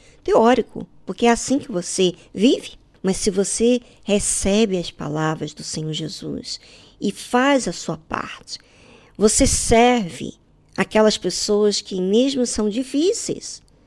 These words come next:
que não reconhecem, você serve, você faz a sua parte. Então,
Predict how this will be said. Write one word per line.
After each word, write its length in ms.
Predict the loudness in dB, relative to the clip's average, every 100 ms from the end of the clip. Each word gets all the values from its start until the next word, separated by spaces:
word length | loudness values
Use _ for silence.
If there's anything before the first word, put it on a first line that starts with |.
| _
que 480 | 2 6 8 6 4
não 180 | 4 4
reconhecem, 1000 | 4 0 0 2 2 2 0 -4 -8 -10 -14 _ _ _ _ _ _ -10
você 240 | -8 -6
serve, 680 | -8 -8 -10 -12 -16 -20 -20 _ _ _
você 220 | -8 -6 -6
faz 400 | -4 0 0 0
a 60 |
sua 200 | -6 -10
parte. 560 | -10 -14 -16 -16 -18 -18 _ _ _ _
Então, 400 | -8 0 2 2